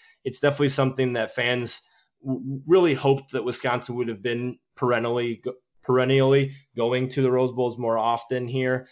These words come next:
uh, since, since the late nineties. Um, but to, to be able to go in there and get a victory would be huge for the program and really propel the team forward in a lot of ways.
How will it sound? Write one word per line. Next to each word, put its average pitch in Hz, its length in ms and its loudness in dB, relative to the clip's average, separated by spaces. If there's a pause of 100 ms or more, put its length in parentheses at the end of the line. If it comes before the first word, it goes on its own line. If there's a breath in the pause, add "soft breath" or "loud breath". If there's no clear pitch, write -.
(140 loud breath)
uh, 110 240 -4 (260)
since, 131 520 -4 (100)
since 135 340 -2
the 131 120 2
late 131 360 0
nineties. 131 560 0 (280 soft breath)
Um, 110 460 -4
but 110 340 -2 (220)
to, 117 280 0
to 131 100 -12
be 151 120 2
able 143 140 4
to 131 80 4
go 131 200 6
in 127 100 4
there 120 180 0
and 117 140 -2
get 123 100 2
a 110 60 0
victory 113 420 -4
would 104 160 -6
be 104 140 -8
huge 117 480 -4 (120)
for 120 140 0
the 113 100 0
program 120 640 0
and 95 160 -8 (220 soft breath)
really 123 240 2
propel 117 340 -2
the 107 100 -2
team 113 260 -6
forward 110 420 -2
in 98 80 -8
a 98 60 -4
lot 104 200 -2
of 98 80 -2
ways. 101 400 -4